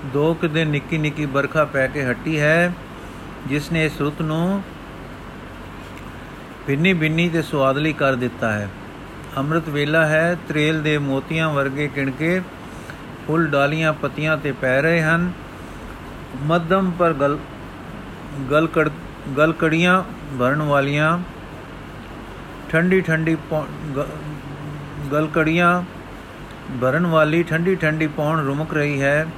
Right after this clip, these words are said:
ਆਕਾਸ਼ ਦਾ ਨੀਲ ਤਾਰਿਆਂ ਨਾਲ ਜੁੜਿਆ, ਤਾਰਿਆਂ ਨਾਲ ਜੜਿਆ ਦਲਕਾ ਮਾਰ ਰਿਹਾ ਹੈ।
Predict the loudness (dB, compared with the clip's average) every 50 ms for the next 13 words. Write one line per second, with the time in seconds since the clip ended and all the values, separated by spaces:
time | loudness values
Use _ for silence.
0 | -12 -14 -14 -14 -14 -14 -14 -14 -14 -14 -14 -8 -6 -4 -2 2 4 4 4 4
1 | 4 2 2 2 2 2 2 2 2 0 2 4 4 6 6 6 6 6 6 6
2 | 4 2 0 -6 -12 -14 -14 -14 -10 -6 -2 2 2 4 4 2 0 -2 -6 -4
3 | -2 0 2 4 6 6 6 6 4 2 -4 -10 -12 -12 -12 -14 -14 -14 -14 -14
4 | -14 -8 -2 2 4 4 6 6 6 6 6 6 6 6 4 4 2 4 4 6
5 | 6 6 6 4 2 0 0 0 0 0 2 2 2 2 2 2 2 2 2 2
6 | 2 2 2 2 2 2 0 -2 -4